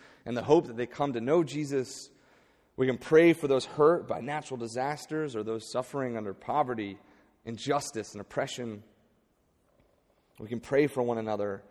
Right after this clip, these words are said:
in our emotional, physical, and spiritual pain. We can even pray for those that have hurt us. But we can do it all with the expectation that we have a God who is at work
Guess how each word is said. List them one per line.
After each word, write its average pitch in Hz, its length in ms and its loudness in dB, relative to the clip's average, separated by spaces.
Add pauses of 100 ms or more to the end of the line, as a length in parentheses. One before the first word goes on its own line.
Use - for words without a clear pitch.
(400)
in 110 80 -10
our 110 80 -4
emotional, 107 560 -2
physical, 110 480 -12
and 101 100 -12
spiritual 104 380 -12
pain. 107 480 -12 (1700)
We 127 100 -12
can 113 100 -6
even 123 140 -6
pray 123 140 -4
for 120 120 -10
those 117 180 -4
that 117 80 -8
have 113 100 -8
hurt - 260 -12
us. - 340 -12 (1400)
But - 100 -8
we 135 120 -4
can 120 180 -8
do 147 360 -2
it 127 180 -4
all 139 440 -4
with 123 140 -12
the 120 200 -12
expectation 117 1080 -16 (560)
that - 120 -20
we 135 100 -4
have 127 120 0
a 117 40 -6
God 135 360 -8
who 110 320 -12 (300)
is - 200 -14
at 151 180 -14
work 131 500 -8